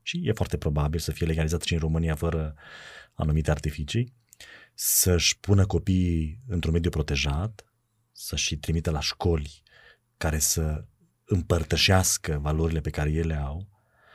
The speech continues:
să se mute la țară, să lase banul deoparte, să meargă cât mai departe de oraș, să le ofere copiilor curte mare, să le ofere copiilor animale, să le ofere copiilor o mică grădină, niște zmeuri,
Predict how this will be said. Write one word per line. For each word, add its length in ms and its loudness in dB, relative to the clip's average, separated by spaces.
să 140 -4
se 140 4
mute 300 2
la 120 -2
țară, 520 -2
să 160 -4
lase 280 2
banul 340 2
deoparte, 560 0
să 120 -6
meargă 200 0
cât 180 -4
mai 120 2
departe 400 -2
de 100 -2
oraș, 560 -4
să 240 2
le 60 6
ofere 260 4
copiilor 580 0
curte 580 0
mare, 680 -2
să 160 0
le 60 2
ofere 240 2
copiilor 800 0
animale, 920 0
să 160 2
le 100 2
ofere 300 2
copiilor 460 0
o 60 2
mică 220 2
grădină, 880 0
niște 300 -8
zmeuri, 540 0